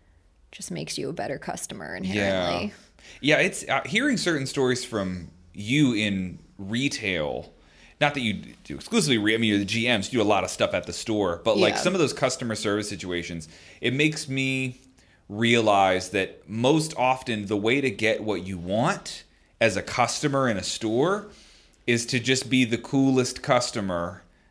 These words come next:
Speaker 2: that that person has talked to all day.
Speaker 1: Yeah.
Speaker 2: Right? 'Cause if they're super friendly and really, really nice and sincere,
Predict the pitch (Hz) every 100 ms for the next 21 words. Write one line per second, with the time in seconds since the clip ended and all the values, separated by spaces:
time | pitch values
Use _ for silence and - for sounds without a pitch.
0 | - 104 101 92 113 110 120 107 110 107
1 | 107 - 113 107 117 98 92 87 104 87
2 | 50 - - 196 185 120 - 104 107 110
3 | 120 113 113 101 - - 202 151 117 156
4 | 139 107 90 101 107 98 104 143 175 147
5 | 123 131 113 101 123 120 92 101 - -
6 | 95 95 - 101 - - 151 98 71 78